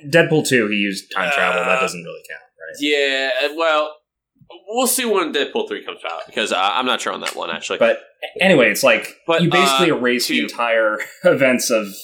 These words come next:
Speaker 1: the, uh, first eight episodes with this finale, effectively,
Speaker 2: What was
Speaker 1: right?
Speaker 2: it? Uh, Brian something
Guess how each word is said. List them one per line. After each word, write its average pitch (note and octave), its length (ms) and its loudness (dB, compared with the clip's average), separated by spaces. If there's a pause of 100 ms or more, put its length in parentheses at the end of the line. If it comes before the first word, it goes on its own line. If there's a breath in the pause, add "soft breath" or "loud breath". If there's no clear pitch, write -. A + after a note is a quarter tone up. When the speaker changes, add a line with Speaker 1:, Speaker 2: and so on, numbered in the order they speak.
(140)
Speaker 1:
the, G#2 260 0
uh, F2 240 4
first G#2+ 280 -2
eight G2+ 100 4
episodes F2 640 -2
with F2 140 -16
this E2 240 -10
finale, F2 260 -8 (760)
effectively, - 460 -10
Speaker 2:
What C#3+ 120 -2
was C3 120 -2
Speaker 1:
right? C3+ 100 0
Speaker 2:
it? G#2+ 40 -4
Uh, A#2+ 520 2
Brian A#2 520 -2
something F#2+ 640 -4